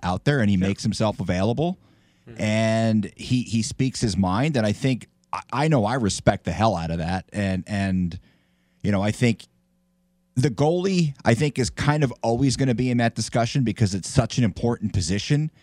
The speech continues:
Speaker 1: in this game that I kind of feel like the goalie is always gonna be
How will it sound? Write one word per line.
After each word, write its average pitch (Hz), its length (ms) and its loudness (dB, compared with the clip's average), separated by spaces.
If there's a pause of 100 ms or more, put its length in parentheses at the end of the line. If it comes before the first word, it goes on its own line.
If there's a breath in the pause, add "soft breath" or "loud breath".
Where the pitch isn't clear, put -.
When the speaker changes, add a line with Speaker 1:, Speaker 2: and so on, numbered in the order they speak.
(380)
Speaker 1:
in 110 140 0
this 107 180 -2
game 117 280 -2
that 104 100 0
I 98 60 0
kind 107 220 -2
of 98 80 -2
feel 113 180 0
like 98 200 -2
the 98 80 -2
goalie 104 360 0
is 95 220 -2
always 101 300 0
gonna 113 180 0
be 101 360 -2